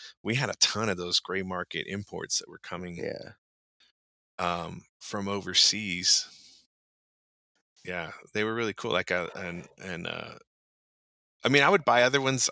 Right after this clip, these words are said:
Speaker 1: I don't know. I just, I just liked robot toys as a kid. I just thought they were all cool.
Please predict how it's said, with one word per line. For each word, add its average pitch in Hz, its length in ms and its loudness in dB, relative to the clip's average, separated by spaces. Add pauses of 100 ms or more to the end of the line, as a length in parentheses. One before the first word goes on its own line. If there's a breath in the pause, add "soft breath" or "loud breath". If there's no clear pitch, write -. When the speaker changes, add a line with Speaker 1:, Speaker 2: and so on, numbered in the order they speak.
Speaker 1:
I 104 100 2
don't 143 100 -2
know. 85 100 0
I 90 80 4
just, - 280 6
I - 120 -2
just 185 220 4
liked - 200 -4
robot 147 360 -8
toys 87 300 -2
as 80 60 -6
a 82 60 -12
kid. - 180 -8
I 82 100 -4
just 127 160 0
thought 90 200 -6
they 95 100 -8
were 98 140 -10
all 98 220 -8
cool. - 360 -16